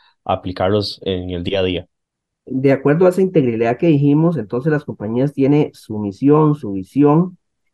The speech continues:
Speaker 2: tiene el desarrollo de sus objetivos y el riesgo es la posibilidad de que no se cumplan. La otra parte muy importante, como lo dijimos, es el sistema de control.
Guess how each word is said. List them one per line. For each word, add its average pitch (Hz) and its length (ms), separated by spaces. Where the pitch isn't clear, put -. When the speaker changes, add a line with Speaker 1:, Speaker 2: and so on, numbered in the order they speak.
Speaker 2:
tiene 123 200
el 147 80
desarrollo 139 520
de 143 60
sus 147 220
objetivos 160 680
y 123 160
el 113 100
riesgo 151 460
es 151 80
la 156 120
posibilidad 151 580
de 123 60
que 131 80
no 123 120
se 127 140
cumplan. 143 520
La 110 240
otra 123 320
parte 151 320
muy 165 360
importante, 160 580
como 151 200
lo 151 80
dijimos, 139 440
es 131 220
el 107 160
sistema 127 500
de 117 100
control. 98 560